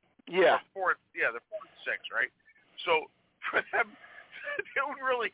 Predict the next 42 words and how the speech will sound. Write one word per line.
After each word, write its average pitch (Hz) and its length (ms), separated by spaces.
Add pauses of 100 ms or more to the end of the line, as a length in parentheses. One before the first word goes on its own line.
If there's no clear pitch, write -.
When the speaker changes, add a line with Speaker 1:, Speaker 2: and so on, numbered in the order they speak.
(120)
Speaker 2:
have 220 280
to - 80 (120)
go. - 400 (1000)
There's 175 180
like, 170 300
there's, 160 160 (100)
there's 165 160 (160)
ten, 233 160 (160)
there's 170 300
seven 220 260
games 185 320
left. 160 240 (460)
They 415 100
would - 160
have - 160
to 740 120 (120)
go, 807 400 (160)
like, - 160 (800)
<laughs> 508 320 (560)
they 254 80
would - 320
have 226 160
to 202 80
go 185 80 (240)
five 196 180
and 180 140 (160)
two 170 160 (340)
to - 60
have 156 160
a 143 120 (200)
shot. 147 320
Yeah, 123 160 (100)
good 135 140
luck. 139 260
<laughs> - 60 (1080)
Speaker 1:
Five 247 240
and 247 160
two 262 160
would 233 160
get 220 160
them 202 240
what? 147 200